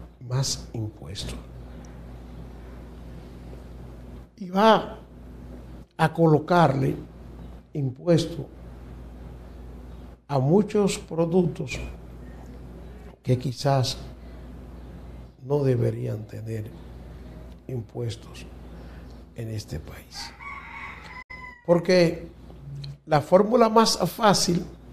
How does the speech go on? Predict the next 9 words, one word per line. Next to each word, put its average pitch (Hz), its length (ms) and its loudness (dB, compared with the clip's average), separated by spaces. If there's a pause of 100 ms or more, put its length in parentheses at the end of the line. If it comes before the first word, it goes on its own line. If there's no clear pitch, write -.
(300)
del 151 200 4
gobierno 170 420 8
recaudar 196 800 8 (640)
es - 480 6 (480)
colocar 180 840 8
impuesto 202 560 8
directo 214 560 6 (840)
a 139 120 0
productos 180 720 6